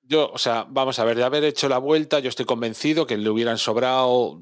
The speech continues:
dos o tres décimas para pasar. O sea, el Alpine está mal, pero no está tan mal. No es, vamos, no,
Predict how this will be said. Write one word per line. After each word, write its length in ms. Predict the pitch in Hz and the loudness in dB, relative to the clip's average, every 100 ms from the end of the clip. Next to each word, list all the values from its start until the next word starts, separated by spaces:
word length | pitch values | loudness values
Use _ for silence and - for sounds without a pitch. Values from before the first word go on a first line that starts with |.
| - | -20
dos 320 | 110 110 120 117 | -10 -2 0 0
o 60 | |
tres 240 | 104 101 92 | -2 -6 -6
décimas 680 | 87 - 85 76 - - _ _ _ _ _ _ _ _ _ | -6 -6 -10 -12 -18 -20 _ _ _ _ _ _ _ _ _
para 220 | 101 92 | -4 -2
pasar. 360 | 90 95 87 85 | -2 -2 -4 -8
O 120 | - | -6
sea, 120 | 127 120 | -2 0
el 100 | 120 | 0
Alpine 300 | 123 143 143 | 0 -2 -2
está 180 | 131 | -4
mal, 220 | 131 151 143 | -2 -4 -2
pero 180 | 117 | -4
no 120 | 110 113 | -2 -2
está 220 | - 104 | -2 -4
tan 240 | 101 95 | -4 -8
mal. 280 | 87 85 82 _ _ _ _ | -12 -16 -20 _ _ _ _
No 240 | 104 104 | -6 -2
es, 280 | 104 101 - 104 | 0 0 -2 -6
vamos, 560 | 98 95 98 85 82 | -10 -8 -8 -8 -12
no, 420 | 95 98 95 87 | -8 -4 -4 -8